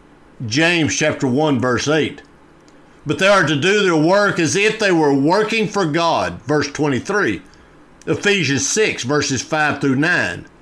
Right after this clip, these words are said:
First Timothy six, one through and two. First Peter two, verses eighteen through twenty-three. You see, the Christian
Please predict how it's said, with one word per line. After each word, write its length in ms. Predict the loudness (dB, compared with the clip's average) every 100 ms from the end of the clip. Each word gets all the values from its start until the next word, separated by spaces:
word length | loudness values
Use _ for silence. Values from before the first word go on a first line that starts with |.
| -20 -20 -12
First 440 | -2 0 0 -2
Timothy 420 | -2 -2 0 -2
six, 540 | 0 -2 0 -2 -2 -6
one 320 | -2 -2 0
through 300 | 0 0 -2 -12 -20 -6
and 240 | -4 -2
two. 340 | -2 0 0 -2
First 680 | -10 -20 -6 0 2 0 -2
Peter 360 | 0 0 0
two, 460 | 0 0 2 2 2
verses 380 | 0 0 -2 -2 -2
eighteen 500 | -2 -2 -2 -2 -2
through 200 | -4 -4
twenty-three. 680 | -2 -4 -4 -4 -4 -4 -10 -20 -20 -20 -20 -20 -20 -20 -20 -20 -20 -20 -20 -20 -20 -20 -20 -20 -20 -20 -20 -20 -20 -10
You 100 | -4
see, 420 | 0 2 2 0 -2
the 200 | -4 -2
Christian 800 | 0 0 0 -2 -2 -2 -4